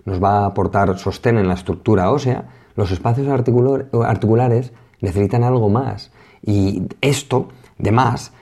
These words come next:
es el espacio articular y el rango de movimiento. Si vamos al gimnasio, a la zona de peso libre, lleno de gente fuerte y, y algunos que se quieren poner así de fuertes,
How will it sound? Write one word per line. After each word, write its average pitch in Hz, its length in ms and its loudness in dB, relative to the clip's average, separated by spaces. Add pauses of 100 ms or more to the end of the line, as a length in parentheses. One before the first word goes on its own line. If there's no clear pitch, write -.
(120)
es 123 240 -2
el 117 120 2
espacio 98 400 0
articular 135 680 2
y 143 120 2
el 120 100 4
rango 98 320 2
de 98 80 2
movimiento. 82 640 -6 (380)
Si - 180 0
vamos 117 240 4
al 110 80 4
gimnasio, 120 600 0
a - 60 -6
la 92 100 -2
zona 98 220 0
de 98 80 0
peso 95 220 -2
libre, 101 320 2 (260)
lleno 127 220 4
de 110 80 2
gente 117 200 2
fuerte 135 440 0
y, - 280 -2
y - 40 -6
algunos 101 400 0
que 98 80 0
se 90 120 0
quieren 101 240 2
poner 95 220 2
así 95 160 2
de 107 80 6
fuertes, 135 380 0